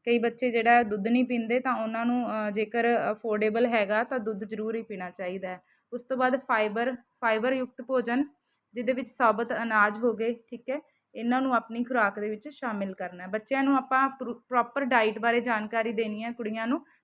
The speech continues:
ਤਾਂ ਕਿ ਆਉਣ ਵਾਲੇ ਟਾਈਮ 'ਚ ਜ਼ਰੂਰੀ ਨਹੀਂ ਉਹ, ਉਹਨਾਂ ਦੀ ਸਿਹਤ ਆਉਣ ਵਾਲੇ ਟਾਈਮ 'ਚ ਉਹ ਆਪਣੇ ਬੱਚਿਆਂ ਦੀ ਸਿਹਤ ਦਾ ਵੀ ਖਿਆਲ ਰੱਖ ਸਕਣ।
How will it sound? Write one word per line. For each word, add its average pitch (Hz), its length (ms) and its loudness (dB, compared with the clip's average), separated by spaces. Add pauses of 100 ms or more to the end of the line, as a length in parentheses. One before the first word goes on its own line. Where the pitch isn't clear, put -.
ਤਾਂ 240 140 2
ਕਿ 269 160 -6
ਆਉਣ 233 240 2
ਵਾਲੇ 262 200 4
ਟਾਈਮ 240 280 0
'ਚ 254 100 -6
ਜ਼ਰੂਰੀ 233 340 -4
ਨਹੀਂ 262 160 2
ਉਹ, 247 220 -4 (100)
ਉਹਨਾਂ 240 220 2
ਦੀ 277 120 0
ਸਿਹਤ 254 300 2
ਆਉਣ 240 280 2
ਵਾਲੇ 247 180 4
ਟਾਈਮ 233 320 0
'ਚ 254 80 -6
ਉਹ 262 220 0
ਆਪਣੇ 247 320 2
ਬੱਚਿਆਂ 233 380 -4
ਦੀ 247 80 -4
ਸਿਹਤ 220 260 -4
ਦਾ 226 120 0
ਵੀ 247 120 -8
ਖਿਆਲ 202 360 0
ਰੱਖ 175 200 -8
ਸਕਣ। 185 360 -14